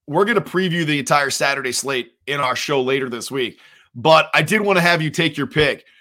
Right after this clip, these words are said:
for the two games on Friday quickly here.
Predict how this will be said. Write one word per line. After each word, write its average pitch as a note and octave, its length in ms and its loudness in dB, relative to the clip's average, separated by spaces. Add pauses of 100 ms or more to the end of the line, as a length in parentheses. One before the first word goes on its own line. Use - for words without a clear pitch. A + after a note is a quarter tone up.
(140)
for D#3+ 100 -2
the D#3+ 80 0
two E3+ 180 -4
games D#3 300 0
on C#3+ 300 0
Friday D3 460 2
quickly D3 380 -4
here. B2 400 -4